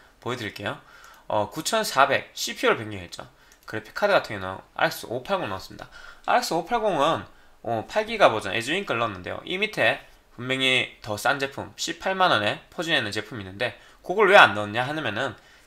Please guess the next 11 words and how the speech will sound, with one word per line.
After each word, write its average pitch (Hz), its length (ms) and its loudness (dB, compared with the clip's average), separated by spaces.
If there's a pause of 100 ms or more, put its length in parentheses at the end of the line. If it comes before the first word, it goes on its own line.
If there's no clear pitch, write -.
그 139 100 -8
제품 185 240 -2
같은 190 260 2
경우에는 147 460 2 (100)
벌크 110 260 -4
제품이고요. 123 680 -4 (360)
그리고 98 280 -8
이제 90 300 -12 (460)
그래픽 165 380 -6
포트 220 220 -4
출력이 120 720 0